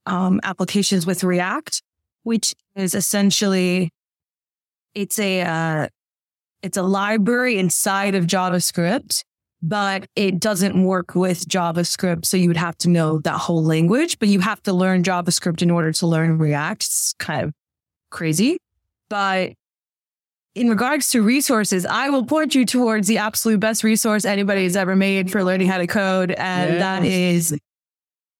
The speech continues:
Speaker 1: Twitter, um, O X Trinky. Hold on, I'm gonna find it right now. Actually, I might not be able to. Um, so he went on a hundred-day journey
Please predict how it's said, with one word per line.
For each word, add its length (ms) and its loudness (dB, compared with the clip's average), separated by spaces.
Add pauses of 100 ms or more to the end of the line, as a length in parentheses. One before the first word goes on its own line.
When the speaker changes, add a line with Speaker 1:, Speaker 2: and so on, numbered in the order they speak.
(160)
Speaker 1:
Twitter, 680 0 (100)
um, 460 2
O 140 0
X 240 -2
Trinky. 840 2 (360)
Hold 200 -2
on, 60 2
I'm 120 2
gonna 140 2
find 280 -2
it 100 0
right 220 0
now. 440 0 (300)
Actually, 320 -2
I 20 2
might 200 4
not 180 0
be 60 0
able 120 0
to. 160 0 (580)
Um, 680 0
so 380 0
he 800 2
went 320 2
on 160 2
a 100 2
hundred-day 600 2
journey 640 2